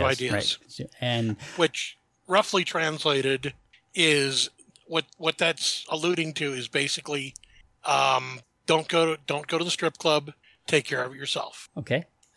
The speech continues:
Speaker 1: So, and then number three is during the next weeks, you might seem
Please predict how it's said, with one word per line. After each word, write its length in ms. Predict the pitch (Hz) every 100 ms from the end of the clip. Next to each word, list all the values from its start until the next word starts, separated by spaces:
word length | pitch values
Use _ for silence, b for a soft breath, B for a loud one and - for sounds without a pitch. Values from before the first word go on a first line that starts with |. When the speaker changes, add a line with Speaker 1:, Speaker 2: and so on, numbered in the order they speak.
| -
Speaker 1:
So, 300 | 156 127 -
and 180 | 120 117
then 140 | 117 117
number 220 | 135 123
three 360 | - 170 147
is 160 | 107 107
during 280 | - 151 165
the 60 |
next 260 | 143 151 -
weeks, 260 | 139 131 -
you 80 |
might 420 | 120 123 120 - -
seem 580 | - 165 143 113 117